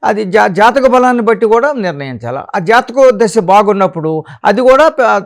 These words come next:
ఆ, అధిగమించి ముందుకు వెళ్తారు. మహేష్ బాబు గారికి భాగస్వామ్య విషయాల్లో కొ-, కొద్దిగా ఆలోచించి అణకువతో నిర్ణయాలు తీసుకోవాలి. భాగస్వామ్యము, పెట్టుబడులకు సంబంధించిన సమస్యల్లో,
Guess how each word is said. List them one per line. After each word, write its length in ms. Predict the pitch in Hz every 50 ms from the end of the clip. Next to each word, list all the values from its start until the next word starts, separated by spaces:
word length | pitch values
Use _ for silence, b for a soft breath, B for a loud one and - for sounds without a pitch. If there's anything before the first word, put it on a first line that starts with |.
| - -
ఆ, 320 | 190 196 190 185 175 170
అధిగమించి 500 | 175 180 185 220 220 247 233 233 226 302
ముందుకు 320 | 269 233 196 196 180 151 151
వెళ్తారు. 440 | 139 123 117 - 107 113 - - 208
మహేష్ 320 | - 190 208 247 269 233
బాబు 220 | 262 269 254 240
గారికి 340 | 226 240 233 214 - - 240 226
భాగస్వామ్య 680 | 139 131 170 220 247 254 208 - 254 262 254 247 240 220
విషయాల్లో 680 | 196 - - 190 175 165 156 151 147 143 143 143 139 B 165 156 B _ -
కొ-, 400 | 247 240 220 208 208 - - -
కొద్దిగా 420 | - 220 208 180 180 175 175 165
ఆలోచించి 600 | 165 170 185 196 208 208 202 196 185 151 - 214
అణకువతో 600 | 180 151 175 220 233 233 240 233 233 233 - 247
నిర్ణయాలు 480 | 220 190 160 151 143 160 160 156 147 123
తీసుకోవాలి. 580 | 131 120 110 - - - 101 104 104 95 104
భాగస్వామ్యము, 880 | 123 123 147 180 196 180 156 - 175 170 165 156 151 147 151 156 160 139 170
పెట్టుబడులకు 560 | 175 156 - 180 170 180 175 175 165 160 123
సంబంధించిన 580 | 147 151 151 156 151 147 123 147 143 139 135 127 B 160 170 156 B -
సమస్యల్లో, 680 | 214 202 196 190 - - 185 170 160 160 196 254 302